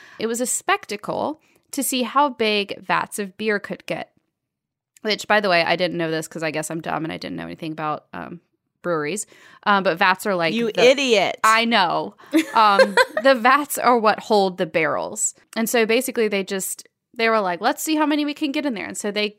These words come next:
Speaker 1: kept growing and growing, and there, like, was no regulation until
Speaker 2: Wait, was it like a, so it was like a spectacle of where they'd be like, "We're gonna pile all these barrels into these vats"?
Speaker 1: Well, people would go by and be like, "Oh, like,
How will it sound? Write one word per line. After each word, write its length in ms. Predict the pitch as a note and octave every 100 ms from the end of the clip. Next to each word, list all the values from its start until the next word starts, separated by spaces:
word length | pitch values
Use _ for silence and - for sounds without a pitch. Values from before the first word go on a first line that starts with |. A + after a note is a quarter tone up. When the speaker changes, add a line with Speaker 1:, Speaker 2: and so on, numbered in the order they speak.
| -
Speaker 1:
kept 320 | - C#4 - G#3 _ -
growing 340 | G#3 G#3+ A3
and 100 | G#3
growing, 480 | A3+ A#3+ F3+ G#3 A#3
and 420 | G#3+ G#3+ - - -
there, 160 | A3
like, 140 | G#3+ G3+
was 160 | G3+
no 120 | F#3+ F#3+
regulation 720 | F3+ F3 D#3+ D#3+ - F2+ G3 _ _ _ _ _ -
until 640 | A3+ A3+ - D4+ E4+ E3
Speaker 2:
Wait, 140 | G#3+
was 220 | C4 A3+ A3
it 140 | A3+
like 220 | G#3+ G#3
a, 120 | G3
so 360 | F3+ - - G3
it 40 |
was 140 | F#3+ F#3
like 140 | F3+
a 100 | D3
spectacle 840 | - - - E3+ G3 G#3+ G#3 G#3+ G3+
of 100 | F3+
where 140 | E3+
they'd 80 | E3+
be 100 | E3+
like, 160 | D#3+ E3
"We're 120 | B3
gonna 180 | D#4+ D#3+
pile 440 | - G#3 B3 A#3+
all 240 | A3 A#3
these 240 | G#3 G3+ D#3+
barrels 640 | - F#3 B3+ G#3+ E3 E3
into 260 | E3 F3+ F#3+
these 280 | F#3+ E3+
vats"? 640 | D3 D#3+ A#3+ - - - A#3+
Speaker 1:
Well, 120 | E4
people 400 | E4+ F4+ F#4 F#4+
would 140 | F4 C#4
go 180 | C#4
by 180 | B3 F4+
and 160 | D4+ A#3+
be 100 | A3
like, 220 | F3+ F3
"Oh, 500 | C4 C4+ A#3+ G#3 F#3+ -
like, 500 | G3+ F#3 F3+ -